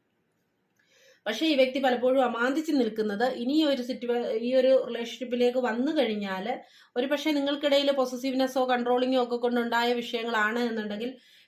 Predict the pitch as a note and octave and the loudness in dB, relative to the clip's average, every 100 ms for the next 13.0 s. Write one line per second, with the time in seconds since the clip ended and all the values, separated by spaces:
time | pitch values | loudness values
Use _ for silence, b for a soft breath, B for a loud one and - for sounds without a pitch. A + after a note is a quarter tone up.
0 | A#3 C4 C4+ C#4+ B3+ C4 C4 B3+ A#3+ A3 | -2 2 2 2 4 4 2 2 0 0
1 | A#3+ A#3+ A#3+ A#3+ A#3+ G3 G#3 A#3 A#3+ A#3+ | -2 -6 -6 -2 -2 -2 -6 -6 0 2
2 | A#3+ - G#3+ A3 A3+ A#3 A#3+ A#3+ G#3+ A3 | 2 -2 -4 -4 -2 -2 -2 -2 -2 0
3 | A#3+ A3 G#3+ G#3+ G#3 G#3 G#3+ G#3 G3 G3 | 0 0 -2 -6 -8 -8 -6 -6 -6 -8
4 | F#3+ F#3+ G#3 F#3+ G3 F#3+ F#3+ G3 - A#3 | -8 -8 -8 -6 -6 -6 -6 -8 -10 -6
5 | A#3+ C4 C4+ A#3+ G3 G3 F#3 F#3+ F#3 F3+ | -6 -4 -2 -2 -2 -4 -2 -4 -4 -6
6 | E3+ E3 F3 F3+ - - _ b b b | -8 -10 -10 -12 -12 -16 _ b b b
7 | b b b A3 B3+ B3+ B3+ D4+ D#4 E4 | b b b 0 4 4 4 4 2 2
8 | C#4+ C4+ B3+ C#4 C4+ B3 B3 B3+ C#4 C#4 | 2 4 2 2 0 0 0 -2 0 0
9 | C#4 - A3 A3 A3 A3 A3 A#3 B3 A3+ | -2 -6 -6 -4 -2 -2 -2 0 2 2
10 | A3+ A3+ A3+ B3+ B3+ B3 A#3 A#3+ B3+ C4 | 0 -2 -2 -2 -2 -4 -6 -4 -2 0
11 | A#3+ A#3+ A3+ G#3 A3+ B3 B3 A3 A3+ G#3 | 0 -2 -4 -4 -2 -2 -2 -4 -6 -8
12 | G#3 A3 F#3+ G3+ A#3+ A#3+ A#3+ F#3 G#3 - | -6 -4 -4 -2 -4 -2 -4 -6 -8 -10